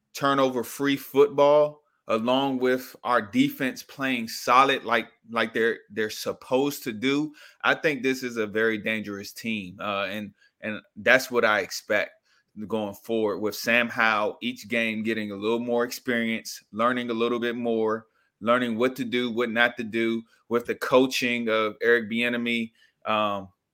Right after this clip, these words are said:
when he doesn't turn the ball over, this guy is, in my opinion, very special.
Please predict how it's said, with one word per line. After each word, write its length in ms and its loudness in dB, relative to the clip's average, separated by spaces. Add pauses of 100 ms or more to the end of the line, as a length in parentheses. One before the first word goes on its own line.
(180)
when 140 -6
he 140 0
doesn't 380 6
turn 240 -2
the 80 0
ball 340 2
over, 240 -4
this 260 -4
guy 500 0
is, 580 -10 (680)
in 140 -2
my 200 4
opinion, 460 -6
very 280 -4
special. 680 -4